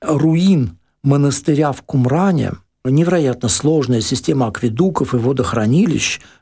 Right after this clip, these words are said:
для обеспечения в пустыне достаточного количества воды.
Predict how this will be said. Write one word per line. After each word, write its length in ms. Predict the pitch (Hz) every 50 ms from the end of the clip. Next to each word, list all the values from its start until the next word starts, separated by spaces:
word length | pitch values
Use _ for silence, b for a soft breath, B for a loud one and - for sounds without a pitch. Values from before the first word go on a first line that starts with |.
| B -
для 140 | 131 139 135
обеспечения 680 | 123 117 127 - - - 143 - - 160 147 139 131
в 120 | 120 - -
пустыне 560 | - 131 - - - - 165 151 143 127 120 B B B B -
достаточного 720 | - 131 - - 147 139 131 117 - - - 135 123 123
количества 600 | 123 127 117 120 123 120 - - - - - 113
воды. 560 | 104 104 113 110 104 113 156 196 208 214 -